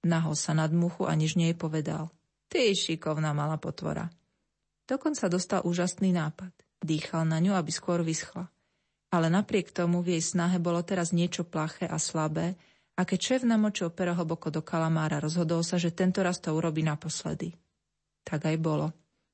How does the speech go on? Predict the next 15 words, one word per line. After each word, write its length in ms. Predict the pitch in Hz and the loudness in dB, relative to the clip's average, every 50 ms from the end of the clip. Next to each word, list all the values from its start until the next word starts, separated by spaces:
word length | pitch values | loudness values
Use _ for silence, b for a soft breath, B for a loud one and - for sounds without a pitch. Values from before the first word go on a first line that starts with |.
| _ _ | _ _
Posledná 480 | _ - 170 165 - 185 170 170 160 151 | _ -2 -2 0 2 2 2 4 2 0
kvapka 480 | - - 170 165 160 - - 170 151 160 | 0 -2 -2 -2 -2 -2 -4 -2 -2 -2
dopadla 400 | 160 - 175 165 160 170 165 160 | -2 0 0 0 2 2 2 2
na 80 | 156 | 2
zmáčaný 560 | 151 - 165 160 165 - - 180 170 165 156 | 2 2 2 2 0 0 0 2 2 2 2
piak 400 | 160 - - 165 165 170 170 - b b b b b b b b b - | 0 -2 -2 0 0 -2 -2 -6 b b b b b b b b b -2
a 80 | 175 175 | 0 0
zababraná 560 | 214 220 214 247 214 240 240 226 196 165 160 | 2 0 0 0 0 2 2 2 2 2 2
mucha 320 | 160 175 165 - 196 180 | 0 0 0 -2 -2 0
v 160 | 185 175 160 | 2 2 2
nej 20 | 156 | 2
ležala 380 | 156 160 156 - 165 160 160 | 0 0 -2 -2 -2 -2 -2
a 80 | - 170 | 0 2
nehýbala 560 | 165 165 160 156 165 156 156 165 160 160 160 | 2 2 4 2 2 0 0 -2 -4 -4 -4
sa. 320 | 160 - - 170 170 - | -4 -4 -4 -6 -8 -10